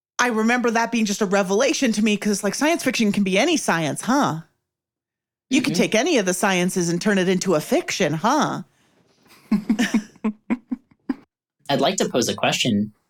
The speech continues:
Speaker 2: if that is okay.
Speaker 1: I mean, I muscled my way in and did one earlier. I don't see why you can't.
Speaker 2: Yeah. I feel like this is, like, sort of the elephant in the room question for anything regarding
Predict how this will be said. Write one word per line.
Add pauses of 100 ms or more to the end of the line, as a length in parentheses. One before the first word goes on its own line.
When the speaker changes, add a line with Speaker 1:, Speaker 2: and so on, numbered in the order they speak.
(200)
Speaker 2:
if
that
is
okay. (920)
Speaker 1:
I
mean,
I
muscled
my
way
in
and
did
one
earlier.
I
don't
see
why
you
can't. (640)
Speaker 2:
Yeah. (500)
I
feel
like
this
is,
like,
sort
of
the
elephant
in
the
room
question
for
anything
regarding